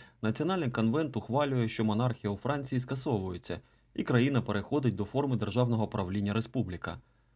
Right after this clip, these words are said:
Так була проголошена Перша Французька Республіка.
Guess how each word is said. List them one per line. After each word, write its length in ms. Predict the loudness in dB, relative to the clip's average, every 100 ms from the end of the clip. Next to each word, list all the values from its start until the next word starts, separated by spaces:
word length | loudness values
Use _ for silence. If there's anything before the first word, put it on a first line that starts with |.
| _
Так 220 | 2 2 4
була 200 | 2 2
проголошена 640 | 0 0 2 2 0 0
Перша 340 | 0 0 -2
Французька 520 | -2 -4 -4 -6 -4
Республіка. 680 | -4 -2 -4 -4 -6 -10